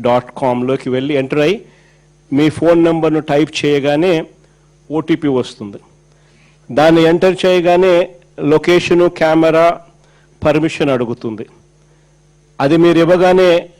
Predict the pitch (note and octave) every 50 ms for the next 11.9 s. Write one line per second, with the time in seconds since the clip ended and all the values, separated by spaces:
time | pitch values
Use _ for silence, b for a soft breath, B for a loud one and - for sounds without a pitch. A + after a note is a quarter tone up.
0 | b b b b _ _ _ _ _ _ C#3 C#3 D3 D3+ D#3+ F3+ F3+ F#3 F3+ F3
1 | F3+ E3+ E3+ E3 C3+ D#3 D#3 D#3 E3 D3+ E3+ E3+ E3+ E3+ - D3 D3 D#3 E3 E3+
2 | E3+ E3+ E3+ E3+ E3 D#3 C#3+ D#3 D3+ D#3 D3+ D3 - - E3+ F3 D3+ C#3+ D3 D3
3 | D3+ D3+ D3+ D3 C#3+ C#3 - - _ _ _ _ _ _ _ - - _ _ _
4 | - D3 C#3+ C3 C3 C3 - C#3 C3 C3 D#3 E3+ E3 - - A2 - C3+ C3+ C3
5 | B2+ B2+ B2 B2+ B2+ B2+ B2 - B2+ B2 A#2+ A#2 A#2 A#2 - - _ b b b
6 | b b b b b b b _ C3+ D3 D3 - E3 E3 E3 E3+ E3+ E3+ F3 E3
7 | E3 D#3+ D3+ D#3 D3 D3 E3 D3+ D#3 D3+ D#3 D#3 D3+ D3+ D3+ D3 C3+ - _ _
8 | _ _ _ _ _ _ _ _ _ _ D#3+ D#3 D#3 D3+ C#3+ D3+ D#3 D3+ D3+ D3+
9 | D3+ D3+ D3 B2+ - D3+ D3 C#3+ C#3 C#3 C#3 C#3 C3+ A#2+ - C#3 C3 - D3 C3
10 | B2+ C#3 B2+ B2 C3 B2+ B2+ - - C3+ C3 C3+ C#3 b b b b b b b
11 | b b b b b b - C3 C3+ C#3 C3+ C#3 C3+ C3 C3 B2+ B2 B2+